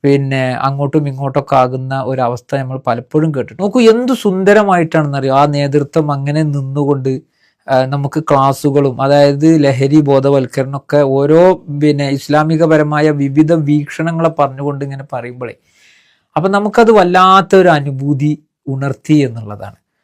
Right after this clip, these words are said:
അങ്ങനെ അവിടെ, പിന്നെ, എക്സൈസ് ഇൻസ്പെക്ടർ വന്നിട്ട്, ആ, ലഹരിയുമായി ബന്ധപ്പെട്ടുള്ള ക്ലാസ്സുകൾ എടുത്തു. മുസ്ലിം ജമാഅത്തിന്റെ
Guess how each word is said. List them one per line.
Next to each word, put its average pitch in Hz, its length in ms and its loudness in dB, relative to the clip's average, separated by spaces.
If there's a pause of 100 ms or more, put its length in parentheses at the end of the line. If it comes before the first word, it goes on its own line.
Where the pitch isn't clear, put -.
(360)
അങ്ങനെ 185 240 2
അവിടെ, 185 460 8
പിന്നെ, 160 460 2
എക്സൈസ് 170 440 2
ഇൻസ്പെക്ടർ 160 480 0
വന്നിട്ട്, 156 640 0 (380)
ആ, 135 380 4
ലഹരിയുമായി 156 640 4
ബന്ധപ്പെട്ടുള്ള 147 600 0
ക്ലാസ്സുകൾ 139 580 -2
എടുത്തു. 131 380 -8 (600)
മുസ്ലിം 151 420 0
ജമാഅത്തിന്റെ 151 920 4